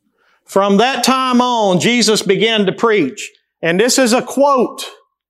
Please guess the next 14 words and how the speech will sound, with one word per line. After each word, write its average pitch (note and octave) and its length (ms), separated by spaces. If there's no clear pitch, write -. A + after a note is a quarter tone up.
This E3 220
is G3 120
not A#3+ 360
just B3+ 280
a B3 80
summary. F#3 760
This B3 360
is C4 160
the A3 140
quotation C4 920
of G#3 520
Jesus' C4+ 880
first D#4 680
message, G#3 720